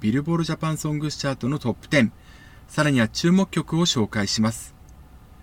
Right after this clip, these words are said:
今ヒットしている曲やヒットするための戦略についてお伝えするプログラム、どうぞよろしくお願いいたします。では早速参りたいと思います。まずは日本時間五月四日に発表されました、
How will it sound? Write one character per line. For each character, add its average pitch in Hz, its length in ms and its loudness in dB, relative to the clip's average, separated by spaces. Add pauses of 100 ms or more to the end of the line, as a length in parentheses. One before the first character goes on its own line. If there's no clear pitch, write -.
(100)
今 160 200 4
ヒ - 120 2
ッ - 40 4
ト - 180 0
し - 100 0
て 131 80 4
い 120 60 6
る 113 60 2
曲 117 240 -2
や 113 60 2
ヒ 113 140 0
ッ - 60 4
ト 143 120 -2
す 131 160 0
る 117 60 -2
た 120 140 0
め 117 80 4
の 104 80 2
戦 165 160 0
略 185 220 2
に 180 100 4
つ 175 120 -2
い 175 60 2
て 165 140 -2
お 135 80 0
伝 143 220 -4
え 143 40 -2
す 147 140 -4
る 151 80 -2
プ - 100 -4
ロ 131 140 2
グ 123 80 4
ラ 113 100 4
ム、 135 220 2 (500)
ど 131 120 4
う - 20 2
ぞ - 100 0
よ 107 80 2
ろ 139 80 2
し - 100 0
く 165 120 0
お - 20 2
願 139 180 2
い 131 40 2
い - 20 0
た 127 100 -6
し 117 120 -2
ま 120 100 2
す。 - 240 -12 (1300)
で 175 80 4
は 175 80 6
早 160 100 -2
速 170 240 -2
参 185 140 6
り 180 40 -4
た 185 80 0
い 175 60 4
と 175 80 -2
思 143 140 0
い 139 40 2
ま 135 120 2
す。 - 260 -10 (300)
ま 170 120 2
ず 160 120 0
は 139 80 4
日 139 80 2
本 160 160 2
時 156 100 -2
間 123 220 2
五 143 100 0
月 151 320 -2
四 113 220 4 (100)
日 180 140 4
に 190 100 4
発 170 220 -2
表 156 120 0
さ 147 120 -2
れ 147 40 -2
ま 147 120 0
し - 80 -4
た、 - 180 -2